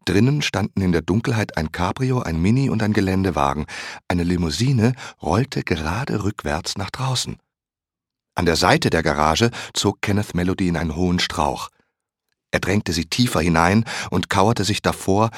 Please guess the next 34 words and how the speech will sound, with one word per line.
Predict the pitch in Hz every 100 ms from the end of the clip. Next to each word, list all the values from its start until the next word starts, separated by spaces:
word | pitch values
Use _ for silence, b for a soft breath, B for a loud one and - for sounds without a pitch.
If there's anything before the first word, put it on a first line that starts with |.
| B
als | - 87
wollte | 90 101
er | -
sie | 101
beschützen. | - - - - 67 - _ _ _ _ _ _ _ _ _ _ _ -
Mit | 80
einem | - 85 80
kleinen | - 87 120 110
Ruck | 78 117 - - B B
kam | 98 92
der | 92 80
Wagen | 82 90
zum | 85 82 78
Halt. | 69 60 - B B B B _ _ _ _ _ -
Dann | 69 85
wurde | 76 80
die | 78
Fahrertür | - 78 73 - 71
geöffnet. | - - 69 64 - _ _ _ _ _ _ _ _ -
Der | 73
Junge, | 90 110
der | 87
jetzt | 80 - -
ausstieg, | 92 107 - 87 98 -
ohne | 92 92
den | 82
Motor | 90 120 82
auszuschalten, | 80 - - - 85 87 98 - _ _
war | 82 82
nicht | 92 -
viel | 104
älter | - 104 - -
als | 87 -
sie. | 95 76